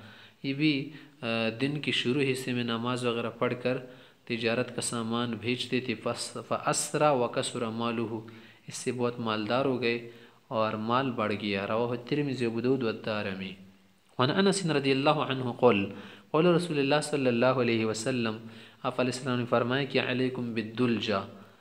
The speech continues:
رات کے آخری حصے میں سفر کیا کرو۔ فَإِنَّ الارض تُطْوَى باللیل، رات کے آخری حصے میں زمین سمیٹی جاتی ہیں،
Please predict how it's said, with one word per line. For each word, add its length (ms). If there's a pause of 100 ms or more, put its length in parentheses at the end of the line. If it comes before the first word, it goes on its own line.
(320)
رات 260
کے 120
آخری 320
حصے 200
میں 100
سفر 380
کیا 240
کرو۔ 220
فَإِنَّ 360
الارض 280
تُطْوَى 480
باللیل، 560 (460)
رات 260
کے 100
آخری 340
حصے 200
میں 120
زمین 400
سمیٹی 600
جاتی 420
ہیں، 240